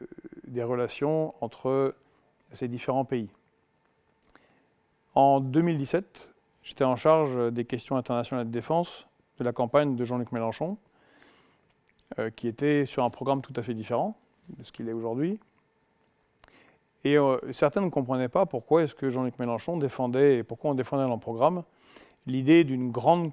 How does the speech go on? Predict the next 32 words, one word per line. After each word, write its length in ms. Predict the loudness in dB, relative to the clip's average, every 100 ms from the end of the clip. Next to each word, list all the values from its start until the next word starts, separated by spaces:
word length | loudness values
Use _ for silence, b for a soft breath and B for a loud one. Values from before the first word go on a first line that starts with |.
| -4
conférence 540 | -2 0 0 2 -2 -6
internationale 720 | -4 -2 -2 -4 -2 -2 -2
sur 160 | -2 -2
la 120 | 0
paix, 240 | 0 -2 -4 _ _ _ _ b b b b -12
la 160 | -6 -4
sécurité 540 | -4 -6 -4 -4 -2
en 120 | -2
Europe, 380 | -2 0 0 0 -12
sous 220 | -8 0
l'égide 440 | 2 2 0 -6 -6
de 80 | -2
l'Organisation 560 | -2 -2 -4 -6 -6 -4
de 80 | -4
la, 60 | -6 -14 -18
de 220 | -14 -14 -12
la 100 | -12
sécurité 380 | -14 -10 -6 -4
et 20 |
de 80 | -4
la 60 |
coopération 680 | -4 -4 -2 -4 -4 -6 -8
en 120 | -6 -2
Europe, 280 | -2 -2 _ b b b
l'O 140 | -4 -2
S 120 | -2
C 200 | -4 -4
E. 140 | -4 -8 _ _ _ _ _ b b b b _
Et 40 | -6
on 120 | -6
disait, 340 | -4 0 2
mais 200 | 2 -2